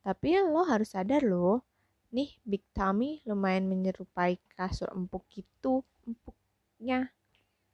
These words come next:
Sialan. Obrolan tentang perselingkuhan ini berlanjut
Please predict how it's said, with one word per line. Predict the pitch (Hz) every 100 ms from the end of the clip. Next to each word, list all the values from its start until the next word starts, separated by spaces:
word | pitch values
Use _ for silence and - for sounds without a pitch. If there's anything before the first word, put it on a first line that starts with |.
| _ _ _ _ _ _
Sialan. | - 175 156 160 160 175 202 277 - _ _ _ _ _ _ _ _ _ _ _ _ - - _ _ _ _ _ _ _ _ _ _ _ _ _ _ _ _ _ _ _ _ _ _ _ _ _ - - _ _ _ _ _ - _
Obrolan | 196 180 190 185 196 208
tentang | 196 190 190
perselingkuhan | - - 190 190 190 185
ini | 190 196 233 285
berlanjut | - 196 190 185 220